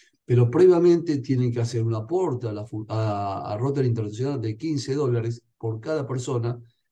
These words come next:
y deben hacer unos cursos de capacitación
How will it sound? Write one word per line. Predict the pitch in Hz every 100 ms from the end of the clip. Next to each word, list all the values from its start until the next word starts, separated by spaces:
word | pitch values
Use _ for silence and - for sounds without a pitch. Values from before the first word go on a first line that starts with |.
| _ _
y | 160
deben | 165 175 160
hacer | 131 170 160 -
unos | 139 143 139 123
cursos | - 175 147 147
de |
capacitación | 127 117 120 117 120 120 120 98 95